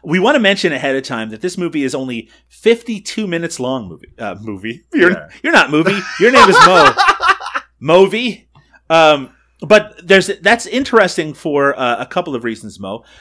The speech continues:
Speaker 1: S-, you see, this is not the only version of Samurai Vampire Bikers from Hell.
Speaker 2: Right.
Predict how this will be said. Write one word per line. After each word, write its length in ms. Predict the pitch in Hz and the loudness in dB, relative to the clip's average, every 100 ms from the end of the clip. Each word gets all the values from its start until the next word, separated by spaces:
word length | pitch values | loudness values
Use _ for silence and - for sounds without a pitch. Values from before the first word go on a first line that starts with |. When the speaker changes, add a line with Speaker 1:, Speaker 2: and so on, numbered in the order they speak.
| _ | _
Speaker 1:
S-, 240 | - - | -14 -10
you 140 | 190 196 | -4 -4
see, 200 | 220 220 | -4 0
this 240 | 160 214 | 2 2
is 140 | 240 175 | 0 -4
not 200 | 185 - | -6 -8
the 120 | 147 | -10
only 320 | 143 156 151 | -8 -6 -6
version 520 | 117 120 135 113 101 92 _ _ _ _ | -6 -4 -4 -4 -12 -14 _ _ _ _
of 160 | 131 120 | -6 -4
Samurai 560 | - 139 139 131 127 | -4 -4 -2 -2 -2
Vampire 500 | 120 120 117 131 113 | -4 -8 -8 -6 -4
Bikers 300 | 107 110 104 | -4 -8 -12
from 120 | - 92 | -16 -16
Hell. 300 | 117 _ _ _ _ _ _ _ _ _ _ _ | -16 _ _ _ _ _ _ _ _ _ _ _
Speaker 2:
Right. 260 | 107 101 90 | -10 -10 -10